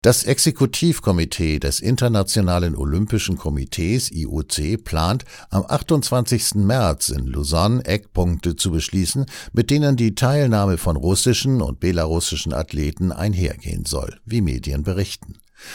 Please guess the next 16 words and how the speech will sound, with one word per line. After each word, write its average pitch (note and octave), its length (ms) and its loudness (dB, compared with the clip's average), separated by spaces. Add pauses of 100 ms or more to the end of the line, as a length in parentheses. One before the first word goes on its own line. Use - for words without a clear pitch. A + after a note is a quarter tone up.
(120)
Laut D3 220 6
dem E3 140 6
Artikel D3+ 400 4
würden C3 300 6
aber G#2+ 200 4
vermutlich A#2 600 2
auch G2+ 240 0
dann G#2+ 380 2
weiterhin G#2 480 4
folgende F#2 560 0
Extrabedingungen D#2+ 1120 -2
für G#2+ 160 2
Russland D2+ 600 -2
und G#2+ 200 -2
Belarusen E2 680 -2
gelten: - 500 -8